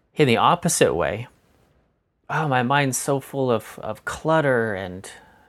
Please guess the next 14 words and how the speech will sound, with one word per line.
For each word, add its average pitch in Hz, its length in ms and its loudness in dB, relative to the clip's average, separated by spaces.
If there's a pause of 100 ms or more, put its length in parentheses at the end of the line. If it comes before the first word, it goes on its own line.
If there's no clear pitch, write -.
(140)
you 123 100 -6
know, 107 260 -4
it's, 82 260 -10 (120)
it's - 220 -12
so 117 200 -6
busy, 123 840 0
and 87 200 -6
it's 110 200 -4
so 110 400 -6
this, 139 360 -2
it's - 140 -8
so 95 240 -8
that." 127 320 -4
Like, 98 260 -8